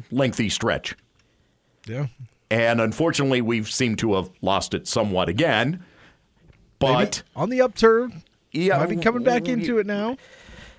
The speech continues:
Speaker 1: We have got to see Major League Baseball get to a point where this doesn't happen on a, on a regular basis.
Speaker 2: I agree. I'm holding out hope that small market teams don't have to wait thirty years in between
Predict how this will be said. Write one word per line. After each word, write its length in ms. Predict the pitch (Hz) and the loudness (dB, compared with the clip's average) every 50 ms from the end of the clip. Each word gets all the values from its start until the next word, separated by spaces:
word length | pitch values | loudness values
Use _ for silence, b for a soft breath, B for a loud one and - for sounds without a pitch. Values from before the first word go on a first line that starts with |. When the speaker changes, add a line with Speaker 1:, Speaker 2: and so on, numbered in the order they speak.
| B B B _ _ _ _ - - - | B B B _ _ _ _ -16 -6 0
Speaker 1:
We 200 | 139 196 269 262 | 2 2 4 4
have 180 | 254 208 131 117 | 2 0 0 0
got 240 | 156 165 151 - - | 0 0 0 0 0
to 160 | 147 139 123 | 0 0 0
see 640 | - - - 123 123 110 104 95 92 90 82 - _ _ _ - | 0 -2 -2 0 0 0 0 0 0 -2 -4 -6 _ _ _ -6
Major 340 | - 104 127 147 143 156 147 | -2 -2 0 0 0 0 0
League 200 | 135 135 120 98 | 0 0 0 0
Baseball 400 | 117 110 107 - - 104 - - | 0 0 0 0 0 0 0 2
get 220 | 90 101 98 - | 2 0 -2 -2
to 120 | - 90 85 | -4 -4 -4
a 40 | 73 | -4
point 300 | - 104 95 95 69 76 | -2 -2 -2 -2 -2 -4
where 100 | 85 80 | -4 -2
this 180 | 80 92 90 | -2 -2 -2
doesn't 400 | - - 92 90 76 87 85 - - _ _ - | -2 0 -2 0 0 -2 -6 -6 -10 _ _ -6
happen 380 | - 92 85 87 - 90 82 | -2 -2 -2 0 -2 -2 -2
on 220 | 82 82 85 82 82 | -2 -2 -2 -2 -2
a, 260 | 82 80 78 76 73 - _ _ _ _ _ - | -2 -2 -4 -4 -6 -10 _ _ _ _ _ -6
on 100 | 101 107 90 | -4 -2 -2
a 60 | 85 | -2
regular 480 | 78 80 90 92 90 92 87 78 82 73 | -2 -2 -2 -2 -2 -2 -4 -4 -4 -6
basis. 580 | 67 78 82 78 71 - 71 64 - - - - | -6 -6 -8 -8 -8 -8 -10 -10 -10 -12 -12 -10
Speaker 2:
I 140 | - 120 143 | -8 -6 -4
agree. 420 | 139 123 98 101 104 95 80 71 - _ _ _ _ - | -4 -4 -6 -8 -8 -8 -10 -12 -16 _ _ _ _ -8
I'm 160 | 127 147 147 | -6 -6 -4
holding 320 | 104 143 180 185 185 175 165 | -2 0 0 0 0 -2 -2
out 140 | 156 - - | -2 -4 -4
hope 300 | 113 139 139 139 113 - | -4 -6 -6 -6 -6 -8
that 400 | 120 123 127 120 113 107 - - - b b b b b b | -6 -6 -4 -4 -4 -6 -10 -14 -20 b b b b b b
small 280 | - - 160 156 143 | -10 -6 -4 -2 -2
market 300 | 143 143 139 131 143 131 | 0 -2 -2 -2 -4 -6
teams 340 | - 143 139 131 127 120 110 | -6 -6 -6 -6 -6 -8 -6
don't 160 | 131 127 117 | -6 -6 -4
have 160 | 123 127 117 - | -4 -6 -6 -6
to 100 | 131 117 | -6 -6
wait 260 | 113 113 113 104 95 | -4 -4 -6 -6 -10
thirty 360 | - - - 151 143 131 127 | -10 -6 -4 -4 -2 -2 -4
years 540 | 120 117 120 120 113 107 101 92 90 90 110 | -6 -6 -6 -6 -6 -8 -8 -10 -12 -10 -10
in 120 | 113 110 | -10 -10
between 680 | 101 92 - - 127 120 117 110 107 104 101 95 95 | -10 -12 -12 -10 -8 -8 -6 -6 -6 -8 -8 -10 -12